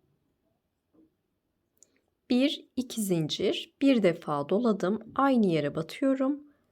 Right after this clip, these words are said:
İkili bir trabzan yaptım. Bakın bir yuva oluştu orada. Bir, iki,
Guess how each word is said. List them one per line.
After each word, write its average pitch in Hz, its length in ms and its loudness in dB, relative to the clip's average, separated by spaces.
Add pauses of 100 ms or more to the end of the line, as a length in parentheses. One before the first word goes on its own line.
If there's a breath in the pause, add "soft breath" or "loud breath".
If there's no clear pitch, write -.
(600 soft breath)
İkili 160 420 -2
bir 269 320 -2
trabzan 175 520 -2
yaptım. 156 500 -4
Bakın 233 300 -2
bir 233 120 2
yuva 202 240 2
oluştu 151 500 -4
orada. 151 420 -6 (760 soft breath)
Bir, 240 400 0 (120)
iki, 202 540 -2